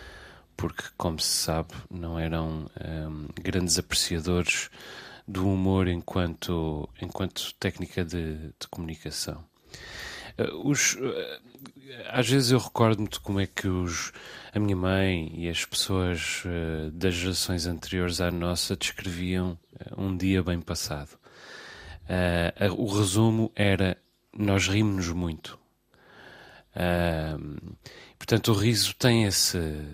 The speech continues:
tem essa força. Ah, liberta hormonas, ah,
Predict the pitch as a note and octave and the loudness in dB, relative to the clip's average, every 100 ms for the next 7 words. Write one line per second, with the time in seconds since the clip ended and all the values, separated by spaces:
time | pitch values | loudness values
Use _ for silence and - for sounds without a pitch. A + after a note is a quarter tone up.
0 | D#2 _ F2+ E2+ E2+ E2 - D#2+ D#2 - | -16 _ -2 -2 -2 -2 -2 -2 -4 -2
1 | - E2+ - E2+ D#2 - - - - - | -2 0 0 -2 -6 -14 -20 -20 -20 -20
2 | - - _ - D#2+ D#2 D#2 D2+ D2+ - | -20 -20 _ -6 -4 -2 -2 -4 -6 -8
3 | - D#2+ E2 F#2 E2+ G2+ F#2 - G2 F2+ | -6 -4 0 0 4 4 4 2 2 4
4 | F2 E2 D#2+ D#2 - F2+ E2+ F#2+ G#2 G#2 | 4 4 2 0 -2 -2 0 2 4 4
5 | G2 F#2+ F2+ - - - - - - - | 4 2 0 -2 -6 -12 -20 -20 -20 -20
6 | _ F2+ F2 E2 D#2+ D#2 D#2 D#2 D#2 | _ -2 0 0 0 -2 -4 -6 -8